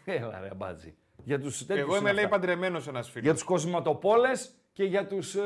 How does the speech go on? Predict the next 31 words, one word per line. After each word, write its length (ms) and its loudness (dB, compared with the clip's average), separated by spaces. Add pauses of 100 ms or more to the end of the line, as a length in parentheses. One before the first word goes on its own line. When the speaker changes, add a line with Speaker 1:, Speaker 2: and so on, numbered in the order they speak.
(160)
Speaker 1:
ανθοπόλυδες 600 0
είναι 100 0
Speaker 2:
Άσε 180 -8
Speaker 1:
αυτά. 120 -8
Speaker 2:
μας, 100 -14
ρε 80 -18
Χριστό, 200 -4
Speaker 1:
Ναι. 80 -2
Speaker 2:
τώρα. 180 -16 (140)
Άμα 240 -2
ήσουν 280 -6
καψούρης 540 -4
εσύ, 220 -10
τώρα 180 4
Speaker 1:
Ναι. 60 4
Speaker 2:
τέτοια 240 -4
θα 100 -4
έλεγες. 440 -8 (1200)
Speaker 1:
Λέγε. 380 2 (540)
Speaker 2:
Είκοσι 220 -8
πέντε 180 2
χρονών 320 0
παιδί 320 2
να 280 0
τρελαινόσουν 600 0 (100)
μέσα 140 -6
στην 120 -12
τρέλα. 340 0
Άσε, 280 -2
ρε, 80 -6
εσύ. 300 -12